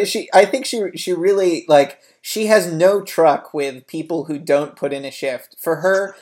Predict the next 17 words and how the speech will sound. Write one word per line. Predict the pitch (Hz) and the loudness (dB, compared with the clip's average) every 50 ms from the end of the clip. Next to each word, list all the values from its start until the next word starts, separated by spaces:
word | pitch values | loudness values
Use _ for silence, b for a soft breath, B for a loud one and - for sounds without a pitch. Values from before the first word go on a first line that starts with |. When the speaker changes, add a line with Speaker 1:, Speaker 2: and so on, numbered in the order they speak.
| B B B B | B B B B
Speaker 2:
like, | 156 151 143 135 - 139 | 2 2 2 2 0 -4
the | 151 156 160 | -6 -6 -6
entire | 160 156 - - 196 185 190 190 185 180 | -6 -8 -4 0 2 4 4 4 2 0
thing | 185 - 175 160 156 | -2 -4 -6 -4 -6
at | 151 - | -6 -8
Chelsea, | - - - - 156 151 143 - - 143 139 135 | -8 -8 -6 -4 -4 -4 -6 -6 -8 -8 -10 -8
both | - - 151 151 143 - - | -4 -2 -2 -2 -2 -2 -2
Jose | 160 156 156 151 160 160 | -2 0 0 0 0 -2
Mourinho | 151 147 143 147 147 143 143 139 139 135 - | -2 -2 -4 -6 -6 -6 -6 -6 -6 -6 -4
and | 117 143 143 139 | -4 -6 -8 -8
the | 135 | -8
players, | - - 143 143 139 131 131 127 127 127 - - - | -8 -6 -4 -4 -4 -4 -6 -8 -10 -12 -14 -12 -10
like, | 151 135 123 - | -8 -10 -8 -6
her | - 156 147 147 | -6 -6 -6 -4
take | - - 143 143 139 - | -4 -4 -4 -4 -4 -6
was, | 143 139 135 131 127 127 123 - - | -8 -8 -6 -8 -8 -10 -10 -10 -8
like, | 135 131 123 127 131 - | -8 -8 -8 -8 -12 -14